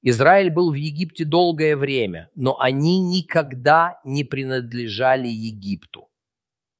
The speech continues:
И с течением времени они все острее осознавали, что они были круглыми колышками, пытающимися занять квадратное отверстие.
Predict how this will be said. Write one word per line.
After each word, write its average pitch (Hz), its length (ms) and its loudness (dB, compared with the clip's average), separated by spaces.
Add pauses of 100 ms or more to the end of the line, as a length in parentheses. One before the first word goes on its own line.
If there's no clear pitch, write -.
(680)
И 139 100 -2
с 123 80 -2
течением 190 640 0
времени 143 720 -4
они 135 440 -2
все 156 380 -2
острее 135 600 -2
осознавали, 120 840 -2
что 120 220 -8
они 131 220 -6
были 127 260 -2
круглыми 156 760 -2
колышками, 120 1040 -4 (1500)
пытающимися 120 840 2
занять 113 400 -4
квадратное 104 680 -4
отверстие. - 800 -10